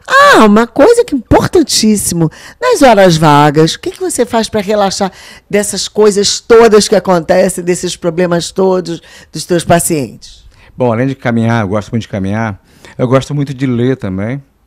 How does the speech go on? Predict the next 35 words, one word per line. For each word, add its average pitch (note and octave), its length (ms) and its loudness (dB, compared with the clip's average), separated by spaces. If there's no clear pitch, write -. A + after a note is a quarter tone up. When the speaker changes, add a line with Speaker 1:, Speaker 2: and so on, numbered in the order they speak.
Speaker 2:
e A#2 140 -6
ouvir B2 140 -2
música. G#2 480 -8
Música, B2 400 -8
então, B2 340 -8
todo D3+ 240 -6
final A2+ 420 -8
de F#2+ 60 -10
expediente G#2 500 -10
meu, C#3 260 -10
vou G2+ 80 -16
pra A#2+ 160 -6
casa, A2+ 320 -4
eu F#2 40 -8
tenho G2+ 160 -8
uma G2 160 -6
área F#2+ 320 -10
lá G2+ 340 -12
que - 60 -20
eu G#2+ 60 -14
costumo G2 500 -12
repousar, F#2+ 640 -12
descansar, F#2 600 -14
ouvindo F#2+ 220 -10
uma F#2 120 -8
música. G2+ 640 -10
Música A#2 720 -8
é G#2+ 260 -10
como A2+ 200 -8
se - 100 -12
fosse A2 220 -10
uma A#2+ 120 -6
paixão G#2+ 400 -6
pra F2 140 -12
mim. D#2+ 120 -14